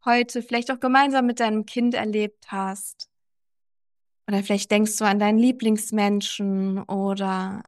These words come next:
an einen schönen Ort oder einen Moment aus dem letzten Urlaub und genieße einfach mal dieses schöne Gefühl, welches sich jetzt in deinem Körper ausbreitet.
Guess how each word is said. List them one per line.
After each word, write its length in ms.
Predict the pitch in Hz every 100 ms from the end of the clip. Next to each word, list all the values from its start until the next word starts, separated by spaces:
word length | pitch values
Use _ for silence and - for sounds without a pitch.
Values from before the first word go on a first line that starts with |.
| -
an 180 | 202
einen 320 | 208 190 196 202
schönen 480 | - 233 240 247
Ort 440 | 240 240 226 214 214
oder 240 | 208 196
einen 400 | - 190 196 196 _ _ _ _ _ _
Moment 480 | 220 226 226 247 233
aus 140 | 214
dem 160 | 233 226
letzten 440 | 233 233 - 294
Urlaub 840 | 226 220 208 196 190 190 190 196 -
und 260 | 185 190 190 _ _ _ _ _ _ _
genieße 480 | 214 226 277 302 285
einfach 420 | 214 214 214 202
mal 320 | 208 196 202
dieses 380 | 196 202 202 -
schöne 280 | - 240 233
Gefühl, 600 | 220 233 - 214 214 202
welches 340 | 190 196 196
sich 180 | 196 196
jetzt 240 | 196 196
in 120 | 185 185
deinem 360 | 185 180 185 - _ _ _ _
Körper 520 | - 226 220 220 202
ausbreitet. 1080 | 190 190 190 - 196 185 185 185 190 196 -